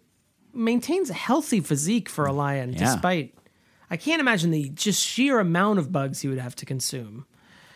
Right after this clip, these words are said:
Speaker 1: to
Speaker 2: It's a
Speaker 1: keep
Speaker 2: lot.
Speaker 1: his body
Speaker 2: It
Speaker 1: mass.
Speaker 2: seems like, uh, you know, they're pretty, pretty filling.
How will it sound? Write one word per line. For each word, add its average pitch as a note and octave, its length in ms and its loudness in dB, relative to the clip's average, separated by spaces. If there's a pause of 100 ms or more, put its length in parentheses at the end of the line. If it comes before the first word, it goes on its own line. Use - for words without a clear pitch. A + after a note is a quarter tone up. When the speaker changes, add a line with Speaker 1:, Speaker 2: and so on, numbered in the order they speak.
(160)
Speaker 1:
to - 80 -4
Speaker 2:
It's - 60 -4
a - 20 -6
Speaker 1:
keep F3+ 180 2
Speaker 2:
lot. D#3 40 4
Speaker 1:
his C3 120 0
body D#3+ 360 2
Speaker 2:
It D3 60 2
Speaker 1:
mass. B2 340 -4
Speaker 2:
seems E3 200 -2
like, F3 240 -2
uh, F3+ 260 -2
you E3 120 -2
know, D#3+ 60 -4
they're D#3 220 0
pretty, E3+ 300 0 (120)
pretty E3 200 0
filling. F3+ 340 0